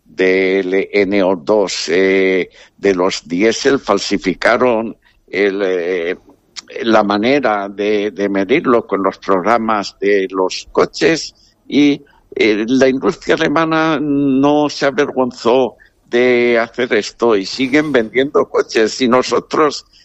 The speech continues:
el, el mínimo error que tengamos en cualquier, eh, actividad, y en la turística no está exenta de ello, eh, lo magnificamos de una, de una manera extraordinaria y nos tiramos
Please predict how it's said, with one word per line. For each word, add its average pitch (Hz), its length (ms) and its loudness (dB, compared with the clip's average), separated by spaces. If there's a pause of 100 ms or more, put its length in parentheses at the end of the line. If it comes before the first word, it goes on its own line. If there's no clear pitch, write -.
(180)
el, 131 720 0
el 131 440 2
mínimo 160 520 0
error 127 680 0
que 113 160 -6
tengamos 120 680 -4
en 101 140 -4
cualquier, 104 680 -2
eh, 95 200 0 (300)
actividad, 95 800 0
y 92 100 -4
en 80 100 -4
la 73 120 -2
turística 82 680 -4
no 85 100 0
está - 220 -2
exenta 80 540 0
de 80 240 0
ello, 143 360 0 (380)
eh, 120 340 0
lo 151 160 2
magnificamos 147 1000 -4
de 120 100 0
una, 110 680 0
de 107 160 -4
una 113 220 -2
manera 104 720 -2 (120)
extraordinaria 101 1040 -2
y 98 40 0
nos 95 220 -4
tiramos 101 580 -2